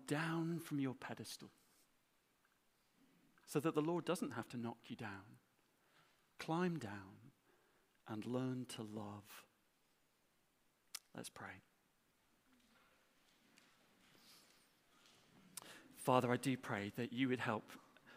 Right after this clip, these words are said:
all of us this morning not to be too big for our own boots at home or at work, that we become unable to learn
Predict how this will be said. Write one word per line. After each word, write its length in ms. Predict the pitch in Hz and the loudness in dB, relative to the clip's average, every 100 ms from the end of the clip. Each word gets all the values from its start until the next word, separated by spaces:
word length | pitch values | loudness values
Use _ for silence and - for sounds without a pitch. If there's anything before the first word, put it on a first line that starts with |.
| - - - - | -20 -20 -12 6
all 240 | 165 156 | 8 10
of 80 | 123 | 8
us 140 | 120 | 4
this 260 | - 127 139 | 2 2 4
morning 240 | 123 120 | 4 6
not 160 | 143 - | 4 2
to 100 | 123 | 0
be 120 | 123 | 0
too 260 | - 143 131 | 2 0 2
big 300 | 139 127 - | 4 2 0
for 280 | 120 113 117 | 0 2 4
our 180 | 120 | 4
own 240 | 127 117 104 | 4 2 2
boots 460 | 135 139 - - - | 2 2 0 -4 -4
at 100 | 117 | -4
home 400 | - 139 147 147 | 0 4 6 6
or 160 | 135 | 4
at 60 | 107 | 2
work, 400 | 117 110 - - | 0 -2 -6 -2
that 160 | 120 - - - - - - - | -2 -2 -14 -18 -20 -20 -16 -2
we 80 | 120 | 0
become 320 | 123 135 117 | 2 4 4
unable 420 | 113 120 117 101 | 6 4 4 0
to 180 | - 113 | 0 -2
learn 680 | 110 110 123 127 113 98 | 0 4 6 6 4 0